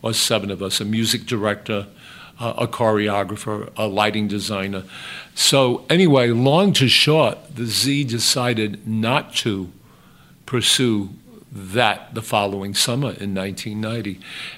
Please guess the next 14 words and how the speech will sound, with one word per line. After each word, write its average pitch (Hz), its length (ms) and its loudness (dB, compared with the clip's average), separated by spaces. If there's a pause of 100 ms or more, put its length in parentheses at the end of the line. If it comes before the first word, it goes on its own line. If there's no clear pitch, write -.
And, 120 520 2 (160)
um, 113 520 0 (760)
it 139 120 0
was 127 220 2
interesting 127 600 2
because 98 640 -4
the 107 340 0
then 139 480 0
producer, 110 720 -2 (480)
executive 113 640 -2
producer, 107 440 -4
was 104 240 -6
Robert 110 500 0
Friedman, 95 680 -4